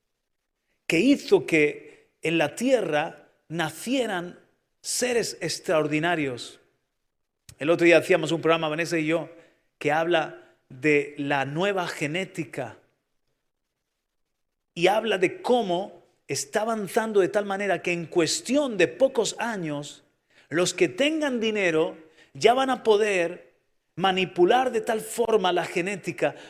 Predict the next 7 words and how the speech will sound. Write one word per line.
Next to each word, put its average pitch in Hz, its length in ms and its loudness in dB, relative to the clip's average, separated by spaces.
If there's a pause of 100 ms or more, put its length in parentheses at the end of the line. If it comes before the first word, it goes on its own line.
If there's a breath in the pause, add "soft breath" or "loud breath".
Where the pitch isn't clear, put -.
(140 loud breath)
para 170 280 4
que 170 160 2
nazcan 190 520 -2
élites, 190 760 -6 (1900)
para 165 240 0
que 170 100 2
nazcan 208 640 -4